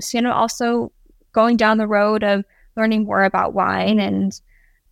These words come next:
my, my goal is not to go all the way and become some super s-, high-level sommelier, but I want to receive enough training that on board,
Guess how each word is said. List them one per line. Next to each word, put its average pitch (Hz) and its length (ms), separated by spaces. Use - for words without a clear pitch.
my, 208 200
my 214 180
goal 233 320
is 214 280
not 190 200
to 202 60
go - 220
all 269 420
the 320 120
way 302 240
and 294 160
become 262 300
some 254 160
super 247 300
s-, - 160
high-level 233 580
sommelier, 226 720
but 214 200
I 214 100
want 196 260
to 214 100
receive 190 440
enough 190 360
training 180 680
that - 360
on 196 240
board, 180 540